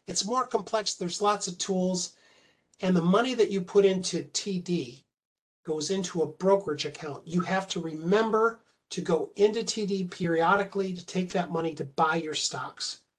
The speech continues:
to buy your financial instruments, all right? Uh, a little bit more navigation, but great resources on education. These two things together, I love them. In fact, this is my punchline.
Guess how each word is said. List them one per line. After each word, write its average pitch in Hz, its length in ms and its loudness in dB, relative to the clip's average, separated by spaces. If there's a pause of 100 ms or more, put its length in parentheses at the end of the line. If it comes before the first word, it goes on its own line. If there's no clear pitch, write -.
to 160 100 -2
buy 156 240 0
your 151 420 -8
financial 147 640 -4
instruments, - 800 -6 (360)
all 147 60 -2
right? 160 280 -2 (800)
Uh, 151 220 4
a 143 40 0
little 196 200 8
bit 214 140 8
more 190 160 6
navigation, 175 560 0
but 151 180 -10 (180)
great 170 500 -2
resources 151 640 -4
on 143 120 -6
education. 139 720 -8 (640)
These 220 260 4
two 208 180 0
things 180 320 2
together, 165 480 0
I 143 60 -8
love 160 460 2
them. 165 200 -4
In 143 100 -6
fact, 147 320 -6
this 165 220 -2
is 139 200 -8
my 139 160 -6 (420)
punchline. 139 520 0